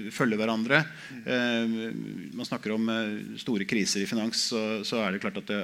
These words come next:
Speaker 1: har konsekvenser for Norge, helt uavhengig av hva Norge beslutter å gjøre.
Speaker 2: Mm.
Speaker 1: Derfor har vi jo tett,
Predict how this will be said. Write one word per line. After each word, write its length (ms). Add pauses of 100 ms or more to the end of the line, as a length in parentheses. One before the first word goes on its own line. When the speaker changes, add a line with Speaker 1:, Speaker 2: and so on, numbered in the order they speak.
Speaker 1:
har 180 (460)
konsekvenser 480
for 160
Norge, 300 (240)
helt 180
uavhengig 320
av 80
hva 80
Norge 240
beslutter 320
å 80
gjøre. 180 (220)
Speaker 2:
Mm. 80
Speaker 1:
Derfor 240
har 160
vi 80
jo 80
tett, 260